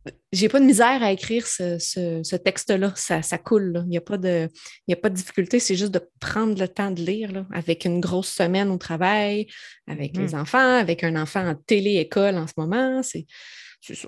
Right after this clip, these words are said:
Speaker 1: c'est un peu différent, mais, euh, oui, oui. Il s'agit juste d'être discipliné. C'est ça le mot-clé.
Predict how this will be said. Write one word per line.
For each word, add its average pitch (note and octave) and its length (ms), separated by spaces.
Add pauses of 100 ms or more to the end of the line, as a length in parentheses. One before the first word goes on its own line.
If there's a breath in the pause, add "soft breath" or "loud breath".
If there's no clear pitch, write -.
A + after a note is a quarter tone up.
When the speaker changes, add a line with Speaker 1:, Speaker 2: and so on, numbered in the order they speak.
Speaker 1:
c'est - 300
un D#3 80
peu G3 120
différent, F3+ 460 (180)
mais, E3 440
euh, - 20
oui, D#3+ 200
oui. - 60
Il - 320
s'agit G#3+ 240
juste C#4+ 220
d'être E3 180
discipliné. F#3 640
C'est - 120
ça - 120
le F#3+ 60
mot-clé. F3 300